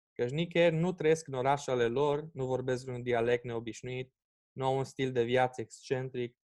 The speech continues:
Această învățătură a lor nu a fost descoperită prin gândirea oamenilor și nu promovează o ideologie umană.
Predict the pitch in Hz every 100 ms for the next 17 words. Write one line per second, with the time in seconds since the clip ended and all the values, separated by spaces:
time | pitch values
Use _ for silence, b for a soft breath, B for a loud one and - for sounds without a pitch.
0 | _ - 123 123 180 180 165 151 135 156
1 | 156 131 139 135 139 156 190 180 147 131
2 | - 123 120 123 123 120 120 120 117 120
3 | 123 113 120 127 120 110 113 113 156 _
4 | _ _ - 143 160 226 220 180 170 143
5 | 123 135 135 135 123 120 117 110 117 147
6 | 120 107